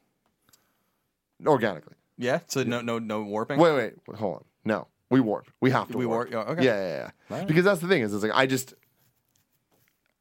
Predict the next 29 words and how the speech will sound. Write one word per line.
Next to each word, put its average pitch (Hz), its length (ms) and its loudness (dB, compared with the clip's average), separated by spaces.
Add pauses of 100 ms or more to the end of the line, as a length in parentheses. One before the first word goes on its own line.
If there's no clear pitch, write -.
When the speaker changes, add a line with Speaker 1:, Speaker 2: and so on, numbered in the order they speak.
(120)
Speaker 1:
I 120 100 2
feel 139 220 2
like 135 140 2
I'm 117 120 0
pretty 117 300 -2
good 101 240 0
at 98 220 -4
that 110 160 -2
game, 98 260 -2
just 104 220 -4
beating 113 300 0
it. 64 160 -18 (340)
I'm 127 100 2
not 156 160 2
good 139 140 4
at 131 100 -2
the 113 60 -6
game. 98 340 -2
I'm 101 80 -6
good 117 140 4
at 104 120 -8
beating 95 280 -2
the 92 80 -12
game. 98 320 -10 (260)
And 107 80 4
there's 113 100 2
a 117 60 0
difference 113 420 -2
there. 64 220 -10